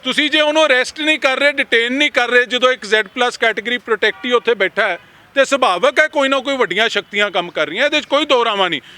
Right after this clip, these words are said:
ਪਰ ਇੱਕ ਗੱਲ ਬੜੀ ਕਲੀਅਰ ਹੈ ਜੀ, ਬਾਦਲ ਸਾਹਿਬ ਦੇ ਅਸੀਂ ਅੱਜ ਵੀ ਸੇਵਾ ਨਾਲ ਕਰਕੇ ਆਏ ਹਾਂ ਕਿ ਚਾਹੇ ਜਾਨ ਚਲੀ ਜਾਵੇ, ਕੁਛ ਹੋ ਜਾਵੇ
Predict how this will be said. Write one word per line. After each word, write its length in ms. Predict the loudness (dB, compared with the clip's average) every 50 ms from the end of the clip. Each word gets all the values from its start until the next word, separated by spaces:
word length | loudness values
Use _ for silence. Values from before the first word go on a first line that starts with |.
| -20 -20 -20 _ -4
ਪਰ 120 | -4 -2
ਇੱਕ 280 | 0 0 -2 -2 -2 -2
ਗੱਲ 240 | -2 0 0 0
ਬੜੀ 220 | 0 0 0 0 -2
ਕਲੀਅਰ 360 | -6 -6 -4 0 2 2 2
ਹੈ 100 | 2 0
ਜੀ, 200 | -2 -4 -8 -10 -14 -20 -12 -4
ਬਾਦਲ 300 | -2 0 0 0 -2 -4
ਸਾਹਿਬ 300 | -2 -2 0 0 0 0
ਦੇ 320 | 0 2 2 2 0 0 -2 -6
ਅਸੀਂ 180 | -6 -2 -2 -2 -2
ਅੱਜ 120 | -2 -4
ਵੀ 140 | -8 -8 -4
ਸੇਵਾ 300 | -2 -2 0 2 0 0
ਨਾਲ 240 | 0 0 0 0 0
ਕਰਕੇ 340 | -2 -2 -4 -2 -2 -2 0
ਆਏ 240 | 0 0 0 -2
ਹਾਂ 80 | -2 -4 -8 -14 -20 -20 -20 -20 -20 -20 -20 _ _ _ _ _ _ _ _ _ _ _ -4
ਕਿ 120 | -2 -2
ਚਾਹੇ 380 | 0 0 0 0 2 0 0 -2
ਜਾਨ 440 | -2 -2 0 0 0 0 -2 -2 -2
ਚਲੀ 280 | -2 -2 -2 -2 -2
ਜਾਵੇ, 320 | -2 0 0 2 2 0 0
ਕੁਛ 260 | -2 -4 -6 -4 -4
ਹੋ 120 | -4 -4
ਜਾਵੇ 320 | -4 -4 -4 -4 -4 -4